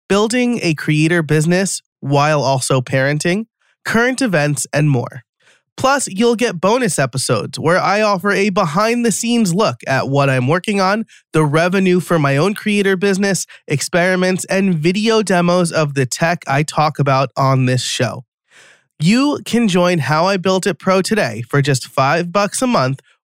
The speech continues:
or fifty bucks a year. Sign up over at how I built dot it slash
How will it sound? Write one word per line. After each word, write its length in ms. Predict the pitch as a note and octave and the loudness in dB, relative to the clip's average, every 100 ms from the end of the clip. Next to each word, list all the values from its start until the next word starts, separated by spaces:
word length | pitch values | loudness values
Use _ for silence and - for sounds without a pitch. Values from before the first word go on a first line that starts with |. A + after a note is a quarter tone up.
| - | 0
or 160 | E3+ | 0
fifty 360 | E3+ D#3 C3+ D3+ | 2 0 -2 -2
bucks 280 | C#3 C3+ - | 0 -2 -2
a 60 | |
year. 320 | F3 A#2+ E2+ - _ _ _ _ _ - | -2 -4 -6 -18 _ _ _ _ _ -8
Sign 440 | - G3+ A3 A#3+ | -2 0 0 2
up 180 | A3 B3 | 0 0
over 320 | - F#3 E3+ F3+ | 0 0 2 0
at 120 | C#3+ | 2
how 180 | D3 E3 | 2 2
I 140 | F3 | 0
built 320 | D#3+ F3 D#3 | 2 0 0
dot 200 | - D3 | 0 0
it 200 | E3 D#3 | 0 -2
slash 280 | - E3 D3+ | 0 -2 -2